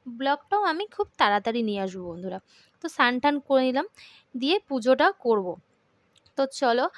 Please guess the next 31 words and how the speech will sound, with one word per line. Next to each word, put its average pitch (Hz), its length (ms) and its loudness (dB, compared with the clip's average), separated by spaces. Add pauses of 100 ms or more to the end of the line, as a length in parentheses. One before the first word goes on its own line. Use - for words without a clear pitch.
(440)
একটু 247 260 -6
ভা-, 226 640 2 (340)
আহ, 202 320 -8
ঠাকুরের 240 420 -2
একটু 254 240 -4
বাসন 240 320 -6
কোসনগুলো 240 540 -8
ধুয়ে 226 260 -4
নিলাম, 233 300 -6 (460)
দিয়ে 247 180 -8
ভগবানের 233 580 -6
মাথায় 226 300 -8
একটু 226 160 -10
জল 208 240 -6
ঢেলে 208 160 -10
নেবো, 208 180 -10
শিব 208 240 -18
ঠাকুরের 196 360 -12
মাথায়। 196 300 -14 (600)
তো 202 380 -10 (100)
কারা 240 240 0
কারা 254 200 2
এরকম 254 300 -2
প্রত্যেক 233 500 -6
দিন 262 180 -2
ভোলে 233 220 0
বাবাকে 240 560 -2 (340)
জল 226 300 0
ঢেলে 233 220 -4
ঠান্ডা 226 320 -4
রাখো 226 320 -4